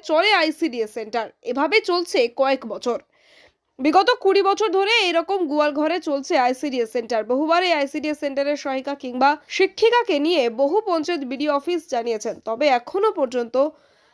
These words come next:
সেখানে কোনো আইসিডিএস সেন্টারের বাড়ি গড়ে ওঠেনি, যার ফলে বর্ষা, শীত কিংবা গরমে তাদের রান্না হয় অস্বাস্থ্যকর পরিবেশে থাকার কারণে ওই আইসিডিএস সেন্টার তৈরির যে খাবার পহ-, দেওয়া হয় সেখানে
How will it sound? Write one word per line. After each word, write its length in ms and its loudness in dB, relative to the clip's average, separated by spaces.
সেখানে 420 2
কোনো 220 2
আইসিডিএস 540 -2
সেন্টারের 480 -2
বাড়ি 160 0
গড়ে 180 4
ওঠেনি, 340 -4
যার 180 -2
ফলে 200 0
বর্ষা, 420 -2
শীত 240 -4
কিংবা 240 -2
গরমে 340 2
তাদের 240 4
রান্না 340 4
হয় 260 2
অস্বাস্থ্যকর 720 0
পরিবেশে 460 -4
থাকার 280 -6
কারণে 360 2
ওই 120 6
আইসিডিএস 560 0
সেন্টার 340 -2
তৈরির 280 -4
যে 140 -2
খাবার 300 0
পহ-, 320 4
দেওয়া 320 6
হয় 180 -2
সেখানে 380 -6